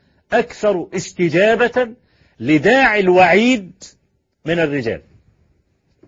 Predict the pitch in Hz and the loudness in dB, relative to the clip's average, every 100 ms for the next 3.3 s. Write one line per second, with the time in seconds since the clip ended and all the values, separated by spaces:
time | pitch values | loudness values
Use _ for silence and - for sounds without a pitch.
0 | _ _ _ _ _ 90 80 208 208 160 | _ _ _ _ _ -10 -2 -2 0 -4
1 | 139 139 240 208 156 226 175 139 147 147 | -4 -2 -2 -2 -4 -4 -6 -10 -8 -6
2 | 135 - 190 175 139 151 220 190 165 147 | -8 -8 -8 -4 -2 0 0 0 -2 -2
3 | 247 254 | -2 -2